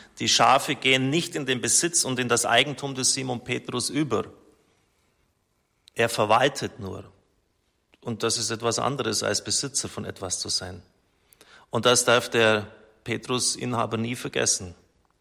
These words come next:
Die Kirche ist nicht sein Eigentum und die Schafe sind's zweimal nicht. Er ist nur Verwalter. Zweitens lesen wir im Evangelium sehr genau, was mit schlechten Verwaltern passiert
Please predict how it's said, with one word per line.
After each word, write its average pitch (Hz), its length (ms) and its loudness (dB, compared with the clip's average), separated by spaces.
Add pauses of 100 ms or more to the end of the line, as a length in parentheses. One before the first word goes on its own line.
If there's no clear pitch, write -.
(800)
Die 110 80 -6
Kirche 131 320 -2
ist - 280 2
nicht 139 180 -4
sein 139 180 0
Eigentum 110 580 -2
und - 160 -12
die 101 60 -8
Schafe 113 320 0
sind's 123 320 0
zweimal 120 320 2
nicht. - 420 -10 (1700)
Er 113 200 2
ist 120 240 2
nur 143 140 2
Verwalter. 127 720 2 (1600)
Zweitens - 880 0 (720)
lesen 139 300 4
wir 131 100 6
im 123 80 4
Evangelium 127 600 4
sehr 143 260 4
genau, 113 580 2 (300)
was 117 220 -2
mit 117 140 -4
schlechten 117 420 -2
Verwaltern 107 560 -4
passiert - 540 -10